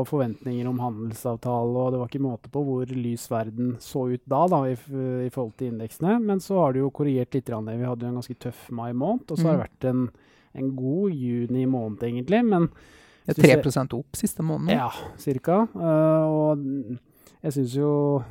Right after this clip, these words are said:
Speaker 1: eh,
Speaker 2: Year to date er fortsatt ti prosent, så det er jo et fantastisk børsår.
Speaker 1: Ja,
Speaker 2: Vi har tatt
Speaker 1: absolutt.
Speaker 2: unna oppgangen vi skal ha sånn s-,
Speaker 1: Absolutt.
Speaker 2: gjennomsnittlig.
Speaker 1: Og i U S A så er det jo enda mer.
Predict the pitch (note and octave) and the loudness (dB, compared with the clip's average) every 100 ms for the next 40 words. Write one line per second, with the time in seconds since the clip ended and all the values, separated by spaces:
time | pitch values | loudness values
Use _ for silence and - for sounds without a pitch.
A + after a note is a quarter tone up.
0 | - C#3 C#3+ C#3 C3+ C3 C3+ C3 B2 D3 | -14 -8 -4 -2 2 2 2 2 4 4
1 | C3 - E3+ - C3 C3+ C3 D3+ - C3+ | 2 0 -2 2 0 2 0 0 0 2
2 | A#2+ - B2+ - - A2 - G3 - F#2 | 2 0 -6 -8 -8 -8 0 0 0 -6
3 | B2 E3 F3+ C#3 - D3 A#2+ B2+ F#3 - | -2 2 4 4 4 4 4 4 2 2
4 | A#2+ A#2+ A#2+ - B2+ B2 C3+ D3 - B2 | -2 0 -2 0 2 4 2 0 -4 -4
5 | D3 C3 C3 - - C#3+ B2 - G2+ D3+ | -6 -8 -8 -6 0 2 2 0 -2 0
6 | F#3+ C3+ B2+ B2 B2 B2 B2 B2 A#2+ B2+ | 0 0 0 0 0 -2 -2 -4 -4 -4
7 | B2 - D#3 B2+ A2 G2+ A#2+ | -4 -6 -8 -8 -8 -8 -10